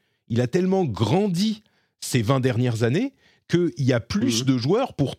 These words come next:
Speaker 1: tous les types de jeux, y compris les joueurs en pixel art, les jeux en pixel art, tu vois. C'est juste que,
Speaker 2: Alors, regarde
Speaker 1: euh,
Speaker 2: Balatro.
Speaker 1: les jeux, les jeux en pixel art ou les jeux, enfin, je veux dire, les jeux de core gamer,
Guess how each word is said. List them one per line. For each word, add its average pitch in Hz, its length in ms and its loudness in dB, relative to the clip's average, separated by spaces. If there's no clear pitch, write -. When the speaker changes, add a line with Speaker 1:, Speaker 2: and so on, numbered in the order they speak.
Speaker 1:
tous 302 140 0
les 170 120 0
types 127 200 -6
de 117 120 0
jeux, 214 280 -2
y 190 100 -2
compris 175 460 -2
les 127 120 2
joueurs 113 300 2
en 113 80 0
pixel 104 380 -2
art, 92 200 -2
les 117 160 2
jeux 117 160 2
en 107 120 0
pixel 104 320 -2
art, - 120 0
tu - 100 -10
vois. 135 140 0
C'est 131 120 0
juste 202 300 0
que, 214 100 -2
Speaker 2:
Alors, 196 300 0
regarde 98 200 2
Speaker 1:
euh, 113 40 4
Speaker 2:
Balatro. 101 340 0
Speaker 1:
les 160 140 2
jeux, 175 400 -2
les 143 160 4
jeux 160 160 0
en 165 100 -2
pixel 139 400 -2
art 143 160 0
ou 107 80 0
les 98 100 2
jeux, 101 180 2
enfin, 85 300 -4
je 82 60 -8
veux 90 100 -6
dire, 92 200 0
les 104 120 4
jeux 104 140 2
de 110 80 0
core 101 240 -2
gamer, 117 340 0